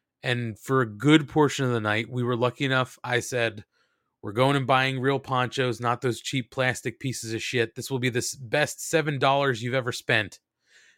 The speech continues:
And it sh-, it was. We stayed dry pretty much the whole night. Uh, and then it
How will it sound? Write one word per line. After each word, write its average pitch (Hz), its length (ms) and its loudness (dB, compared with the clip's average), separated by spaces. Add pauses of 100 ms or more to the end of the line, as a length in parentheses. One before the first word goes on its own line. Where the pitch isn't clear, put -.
And 127 100 -2
it 131 140 -4
sh-, - 260 -4
it 143 180 2
was. 123 600 2 (400)
We 131 100 -2
stayed 151 340 2
dry 131 360 4 (100)
pretty 151 460 2
much 135 500 2
the 123 120 0
whole 123 220 0
night. 110 420 -2 (840)
Uh, 110 420 0
and 123 240 -4
then 127 120 2
it 127 180 -2